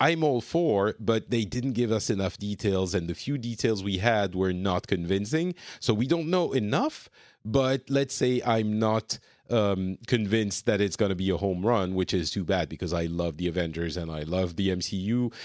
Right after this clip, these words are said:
and I, and it's, this is not the M C U, just to be clear, uh, but I love Marvel, and there's a huge opportunity here. I won't say they have squandered it quite yet, but I think it was a home run,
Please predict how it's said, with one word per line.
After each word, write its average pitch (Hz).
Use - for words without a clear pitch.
and 98
I, 98
and 110
it's, 98
this 131
is 113
not 107
the 92
M 87
C -
U, 76
just 82
to -
be 76
clear, 73
uh, 95
but 110
I 117
love 110
Marvel, 110
and 101
there's 98
a 101
huge 107
opportunity 143
here. 160
I 117
won't 139
say 131
they 104
have 95
squandered 110
it 113
quite 90
yet, -
but 117
I 117
think 156
it 156
was 131
a 117
home 113
run, 104